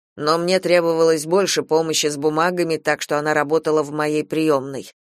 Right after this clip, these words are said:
К сожалению, она никогда не рассказывала о своей юности и личной жизни до поступления на работу в компанию, и я вам тут не помощник».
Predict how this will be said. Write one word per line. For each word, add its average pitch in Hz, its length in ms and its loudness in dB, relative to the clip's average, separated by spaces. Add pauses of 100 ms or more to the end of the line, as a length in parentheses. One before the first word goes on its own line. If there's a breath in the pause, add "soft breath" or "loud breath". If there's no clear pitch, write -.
(120)
К - 40 -8
сожалению, 196 640 2
она 180 260 2
никогда 180 600 0
не 180 100 0
рассказывала 151 720 0
о 143 40 -2
своей 156 340 2
юности 160 500 -2
и 156 80 2
личной 156 420 -2
жизни 165 460 0
до 165 260 2
поступления 156 680 -2
на 151 120 -2
работу 143 360 -2
в - 80 -10
компанию, 135 720 -4 (300)
и 151 100 -2
я 165 300 4
вам 165 180 0
тут 160 220 -4
не 156 100 -4
помощник». 139 800 -6